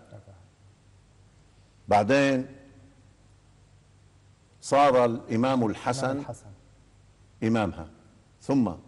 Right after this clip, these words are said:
Speaker 2: صار الحسين، ثم زين العابدين. بس هذا ما بيلغيها من، آه، مقام
Speaker 1: من
Speaker 2: الحجية.
Speaker 1: مقام حجيتها، نعم.
Speaker 2: وحجية تامة.
Speaker 1: وكم معصوم، ما شاء الله.
Speaker 2: ب-، حجيتها تامة.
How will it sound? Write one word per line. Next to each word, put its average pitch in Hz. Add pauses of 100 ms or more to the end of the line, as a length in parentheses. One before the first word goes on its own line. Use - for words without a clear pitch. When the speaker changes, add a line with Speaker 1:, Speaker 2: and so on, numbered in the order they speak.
Speaker 2:
صار 120
الحسين، 123
ثم 147
زين 120
العابدين. 120 (800)
بس -
هذا 135
ما 135
بيلغيها 151
من، 120 (960)
آه، 104
مقام 101
Speaker 1:
من 110
Speaker 2:
الحجية. 123
Speaker 1:
مقام 135
حجيتها، 104
نعم. 95 (560)
Speaker 2:
وحجية 123 (260)
تامة. 135
Speaker 1:
وكم 127
معصوم، 120
ما 110
شاء 92
الله. 104
Speaker 2:
ب-، 117
حجيتها 113
تامة. 107